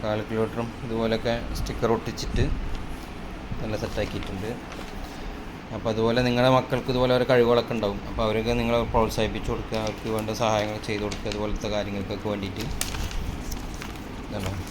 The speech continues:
ഇതെന്താ ഒട്ടിപ്പിടിച്ചിരിക്കുന്നത്? ആണോ?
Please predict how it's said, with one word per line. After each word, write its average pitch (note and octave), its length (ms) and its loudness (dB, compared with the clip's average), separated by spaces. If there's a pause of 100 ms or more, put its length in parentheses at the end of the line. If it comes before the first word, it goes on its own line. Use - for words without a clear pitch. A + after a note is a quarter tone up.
(600)
ഇതെന്താ B2 260 0
ഒട്ടിപ്പിടിച്ചിരിക്കുന്നത്? A2 640 -4 (2250)
ആണോ? G2 160 -2